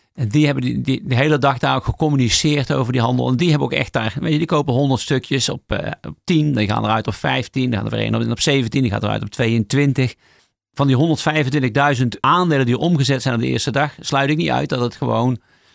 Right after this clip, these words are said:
maar duizend aandelen zijn geweest die misschien honderdvijfentwintig keer verhandeld zijn.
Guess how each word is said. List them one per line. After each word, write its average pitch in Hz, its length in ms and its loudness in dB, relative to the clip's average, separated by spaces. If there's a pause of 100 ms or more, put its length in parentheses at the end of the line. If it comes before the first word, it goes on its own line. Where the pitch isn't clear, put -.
(100)
maar 147 340 2
duizend 147 360 0
aandelen 151 400 2
zijn 117 160 0
geweest 120 200 -2
die 143 100 -2
misschien 139 240 0
honderdvijfentwintig 139 800 0
keer 135 160 0
verhandeld 127 360 -2
zijn. 110 300 -8